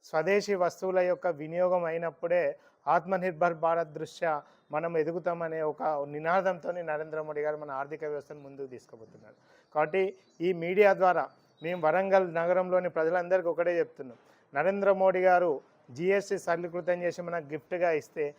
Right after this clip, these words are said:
మనందరం కూడా వారికి మన స్వదేశీ వస్తువులను మాత్రమే కొని, విదేశీ వస్తువులను కాకుండా స్వదేశీ వస్తువులనే కొని వారికి మనం గిఫ్ట్గా ఇవ్వాల్సిన బాధ్యత ఉంది. దానితోని ప్రపంచంలోనే భారత ఆర్థిక వ్యవస్థ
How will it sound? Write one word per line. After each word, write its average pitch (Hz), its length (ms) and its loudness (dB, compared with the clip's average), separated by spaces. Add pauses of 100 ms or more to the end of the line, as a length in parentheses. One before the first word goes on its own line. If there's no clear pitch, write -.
(180)
మనందరం 190 540 4
కూడా 208 180 6
వారికి 185 440 4 (420)
మన 165 140 0
స్వదేశీ 202 560 4
వస్తువులను 185 580 0 (400)
మాత్రమే 190 500 2
కొని, 170 300 -2
విదేశీ 185 400 0
వస్తువులను 175 460 -2
కాకుండా 160 380 -4 (100)
స్వదేశీ 170 420 -2
వస్తువులనే 160 540 -6 (100)
కొని 156 200 -6 (360)
వారికి 156 340 0
మనం 160 240 -6 (100)
గిఫ్ట్గా 165 400 -4
ఇవ్వాల్సిన 156 360 -4
బాధ్యత 147 440 -4
ఉంది. 170 220 -4
దానితోని 170 600 -2 (400)
ప్రపంచంలోనే 180 800 2 (180)
భారత 165 300 0 (240)
ఆర్థిక 160 280 -4
వ్యవస్థ 160 400 -2